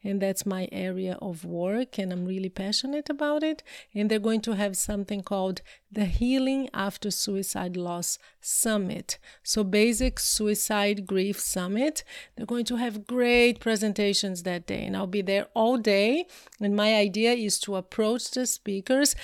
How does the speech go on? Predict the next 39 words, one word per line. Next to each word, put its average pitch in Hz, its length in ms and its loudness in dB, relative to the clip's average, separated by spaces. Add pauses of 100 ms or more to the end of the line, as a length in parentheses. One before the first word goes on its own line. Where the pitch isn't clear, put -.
(200)
I've 185 200 -4
already 190 320 2
contacted 214 580 0
some 196 240 0
of 185 160 0
them 180 200 0
in 196 180 -2
advance 175 760 0 (280)
to 190 100 -4
make 190 240 -2
sure 196 300 0
that 180 320 -4 (100)
I 196 140 -2
had 185 300 -2
some 196 340 -2
interviews 190 600 -2
scheduled. 240 760 0 (340)
So - 220 4
every 214 320 0
day 233 400 6
I'll 190 300 -2
come 220 280 0
back 214 360 2
after 233 600 0 (100)
I 196 140 -2
listen 226 440 0
to - 120 -2
them. 220 360 -2 (360)
I'll 190 160 -2
approach 233 500 0
them, 254 220 2
we'll 185 120 2
go 190 200 0
somewhere 226 580 0
and 202 180 -4
do 190 140 -4
a 185 80 -4
quick 185 340 -8
interview, 175 580 -6